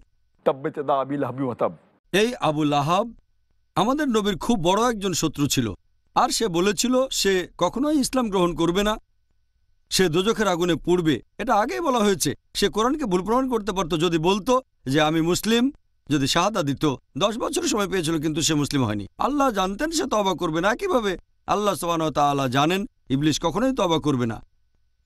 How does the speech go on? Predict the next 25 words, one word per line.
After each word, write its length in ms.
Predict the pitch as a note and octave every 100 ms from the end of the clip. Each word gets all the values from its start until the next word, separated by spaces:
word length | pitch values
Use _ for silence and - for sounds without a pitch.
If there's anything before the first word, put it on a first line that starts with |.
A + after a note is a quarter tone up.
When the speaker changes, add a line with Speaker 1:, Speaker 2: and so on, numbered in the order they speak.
| _ _
Speaker 2:
সেজন্য 340 | - G3 B3 F4
তিনি 200 | E4+ D4+
বলেছেন, 320 | G#3 F3+ E3
"নিশ্চয়ই 360 | D#3 D#3 - D#4+
ইবলিস 300 | C#4+ A3 -
তোমাদের 340 | E3+ D#3+ D3+
প্রকাশ্য 640 | B2+ F3 A#3 G#3+ - E3 C#3+
শত্রু।" 540 | - C3 - B2+ A2
আল্লাহ 240 | A#2 A#2+ B2
কোরআনে 300 | D#3 F#3 G#3+
বলেছেন, 300 | E3 C3+ C3+
সূরা 200 | C3+ B2+
বাকারা 240 | B2 B2
অধ্যায় 260 | A#2+ G#2+ A#2
দুই, 180 | A2+ A2+
আয়াত 180 | G#2+
একশো 200 | A2+ -
আটষট্টি, 400 | A#2 C#3 D#3+ G#3+ - - _ _ _ _
যে, 280 | A#2 C#3 A#2+ - _ _ C#3+
Speaker 1:
"ইয়া 100 | F3
আইয়ুহাল্লাযিনা 420 | F3+ E3+ D3+ D3
আমানু।" 260 | D3 B2 B2+ _ C3
Speaker 2:
"হে 180 | F#3 B3+
মানুষ 360 | G#3+ F#3 C#3
জাতি, 380 | A#2 D#3+ G#3 G#3